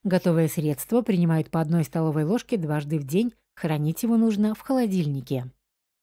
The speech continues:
Обильный питьевой режим. Ни в коем случае нельзя мучить себя жаждой. Если у вас нет медицинских ограничений к объёму потребляемой жидкости,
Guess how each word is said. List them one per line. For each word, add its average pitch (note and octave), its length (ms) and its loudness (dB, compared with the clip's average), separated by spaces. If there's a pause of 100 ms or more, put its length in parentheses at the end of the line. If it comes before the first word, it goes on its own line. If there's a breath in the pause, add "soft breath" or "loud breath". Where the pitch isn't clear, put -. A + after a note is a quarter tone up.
(320)
Обильный G3+ 680 2
питьевой D#3+ 560 0
режим. C3 540 -2 (300)
Ни F#3+ 200 4
в - 60 -14
коем F3 260 2
случае G3 420 0
нельзя E3 380 2
мучить D#3 380 -2
себя D3+ 260 -2
жаждой. C3+ 540 -4 (220)
Если F#3+ 300 0
у F#3 60 4
вас F3+ 240 0
нет F#3 220 2
медицинских D#3+ 600 -2
ограничений D#3+ 720 0
к D3 100 -6
объёму D3+ 420 -2
потребляемой D3+ 640 -2
жидкости, D3 600 -4